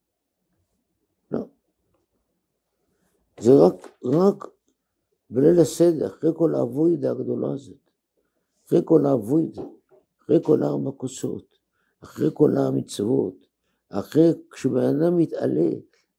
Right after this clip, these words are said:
אז הוא יכול להגיע לשפיץ, לשיא,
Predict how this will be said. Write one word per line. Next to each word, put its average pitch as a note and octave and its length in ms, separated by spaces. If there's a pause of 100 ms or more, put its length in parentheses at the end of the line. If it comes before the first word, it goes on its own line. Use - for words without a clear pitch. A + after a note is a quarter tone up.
אז F#3+ 260
הוא E3+ 180
יכול E3 260
להגיע D#3+ 340
לשפיץ, - 840 (100)
לשיא, A#2+ 800